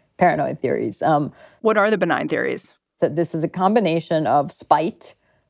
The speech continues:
Speaker 1: You know, it's been clear that Esper's head was on the chopping block, that former Secretary of Defense Esper was just fired.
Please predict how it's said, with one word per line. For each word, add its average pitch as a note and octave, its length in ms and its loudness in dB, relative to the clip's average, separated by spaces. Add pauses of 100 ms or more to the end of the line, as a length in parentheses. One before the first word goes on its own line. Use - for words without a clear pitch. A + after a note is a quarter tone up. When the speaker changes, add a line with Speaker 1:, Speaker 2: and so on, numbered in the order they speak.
(100)
Speaker 1:
You D#3+ 120 0
know, D3 320 2
it's D#3+ 180 -2
been D#3+ 220 0
clear F3+ 320 4
that D#3+ 240 2
Esper's E3 460 2
head D#3 180 4
was D3+ 160 -2
on D#3 120 2
the D3 100 -2
chopping D3 480 0
block, E3 320 2
that - 160 0
former D#3+ 220 2
Secretary C#3+ 400 0
of C#3 40 -4
Defense C#3+ 320 -4
Esper C#3+ 300 0
was D3+ 100 -4
just - 240 -6
fired. D#3+ 460 2